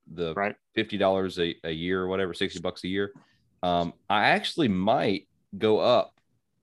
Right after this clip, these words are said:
Speaker 1: the one tier to get the, uh, the game, the P S five games, P S five, P S four games. Um, I, I am very seriously thinking about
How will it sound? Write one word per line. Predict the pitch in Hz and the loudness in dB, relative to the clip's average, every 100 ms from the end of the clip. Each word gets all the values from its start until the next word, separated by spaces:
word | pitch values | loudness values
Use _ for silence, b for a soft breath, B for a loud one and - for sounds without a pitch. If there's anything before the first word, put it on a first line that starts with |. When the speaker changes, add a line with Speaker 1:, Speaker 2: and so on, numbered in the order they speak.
| - | -16
Speaker 1:
the | 90 95 | -8 -8
one | 87 95 107 107 101 | -4 -2 -2 -2 -4
tier | - 104 113 135 147 - | -4 -4 -2 -2 -6 -10
to | 90 | -4
get | 101 104 90 | -2 -2 -4
the, | 90 90 87 87 92 - _ - | -4 -2 -4 -6 -10 -16 _ -8
uh, | 87 85 82 80 82 _ _ _ _ _ _ _ _ _ _ _ _ _ _ | -4 -2 -4 -6 -10 _ _ _ _ _ _ _ _ _ _ _ _ _ _
the | 90 92 | -6 -2
game, | 101 101 98 | 0 0 -4
the | |
P | 92 113 | 0 0
S | 98 | 0
five | 123 131 101 | 2 2 0
games, | 78 69 - | -6 -12 -6
P | 101 | -4
S | 95 | 0
five, | 98 90 - | 0 -2 -2
P | 92 | -4
S | - | -4
four | 87 82 | -6 -6
games. | 78 67 - - 87 | -8 -12 -16 -14 -8
Um, | 85 82 - | -6 -6 -2
I, | 104 101 - - | 0 0 -2 -6
I | |
am | 117 165 180 139 _ _ - _ _ | -2 0 0 -6 _ _ -20 _ _
very | 90 127 151 120 | -2 2 2 -2
seriously | 123 110 104 98 | -4 -8 -8 -4
thinking | 131 151 101 85 | -4 -4 -4 -4
about | 85 82 | -4 -4